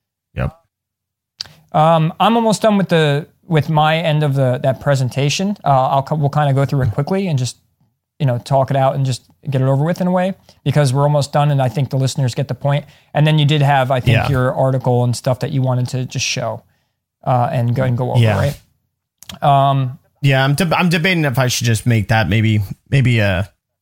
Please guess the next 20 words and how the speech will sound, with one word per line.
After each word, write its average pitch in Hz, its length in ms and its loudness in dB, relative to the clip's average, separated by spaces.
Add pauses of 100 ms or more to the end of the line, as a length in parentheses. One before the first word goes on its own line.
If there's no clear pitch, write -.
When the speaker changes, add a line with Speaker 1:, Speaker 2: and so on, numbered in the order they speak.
(320)
Speaker 1:
separate 107 460 -4
short 95 280 0
video 107 440 0
or 101 140 0
something. 98 580 -2 (680)
Speaker 2:
Yeah, 170 220 2
I - 40 0
mean, 127 120 0
that's, 131 220 -2
that 151 180 0
works. 151 360 -4 (120)
Um, 131 480 0 (580)
Speaker 1:
Yeah. 98 200 -4
Speaker 2:
absolutely. 151 460 0
So 156 160 -2
yeah, 160 120 2
we 147 140 0
can 156 100 -2
finish 143 300 -2
up. - 160 -10